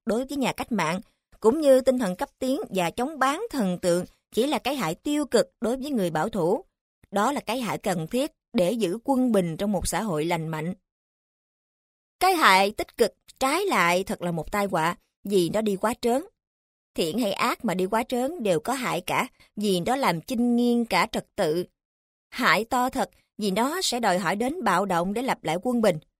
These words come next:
Vật cực tác phản. Sự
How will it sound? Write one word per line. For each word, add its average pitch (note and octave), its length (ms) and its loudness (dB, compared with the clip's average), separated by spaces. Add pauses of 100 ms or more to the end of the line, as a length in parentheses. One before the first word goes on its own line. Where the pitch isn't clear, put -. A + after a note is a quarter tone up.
(480)
Vật G3+ 300 2 (160)
cực G3+ 160 0 (140)
tác - 200 -4
phản. A3+ 320 2 (1400)
Sự G3+ 360 2